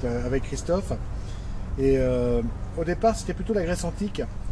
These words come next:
Elle n'était pas exploitée au moment où on y a pensé au départ. Donc on s'est dit qu'il y a un potentiel. Euh, depuis, depuis, euh, trois quatre ans, c'est vrai qu'il y en a partout maintenant de la mythologie. Mais avant, non. Donc on pensait que c'était justement très original.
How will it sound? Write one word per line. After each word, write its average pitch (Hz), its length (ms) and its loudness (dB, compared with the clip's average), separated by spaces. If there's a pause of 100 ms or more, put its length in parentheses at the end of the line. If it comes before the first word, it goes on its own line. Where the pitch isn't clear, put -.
(480)
Elle 165 80 4
n'était 170 160 2
pas 240 140 2
exploitée 208 460 4
au 202 40 8
moment 185 220 4
où 185 60 2
on 175 60 2
y 170 60 2
a 165 60 6
pensé 165 320 0
au 160 80 2
départ. 139 400 0
Donc 135 180 -4
on - 40 -4
s'est - 140 -4
dit 160 100 -2
qu'il 175 100 -2
y 139 40 0
a 123 60 -2
un 165 40 -6
potentiel. 151 840 -2 (720)
Euh, 123 340 -2
depuis, 196 380 -2
depuis, 185 460 0
euh, 165 140 6
trois 185 180 -4
quatre 180 280 -4
ans, 214 160 2
c'est - 300 -2
vrai 185 140 2
qu'il 175 140 0 (120)
y 156 60 0
en - 20 2
a 160 80 2
partout 151 320 -2
maintenant 120 220 -2
de 117 60 -2
la 110 60 -4
mythologie. 113 380 -4 (580)
Mais 147 280 4 (360)
avant, 185 280 2
non. 160 220 2 (500)
Donc 160 160 0
on 170 40 0
pensait 170 200 0
que 214 80 2
c'était 170 240 -4
justement 165 380 -2
très 180 240 0
original. 151 460 -2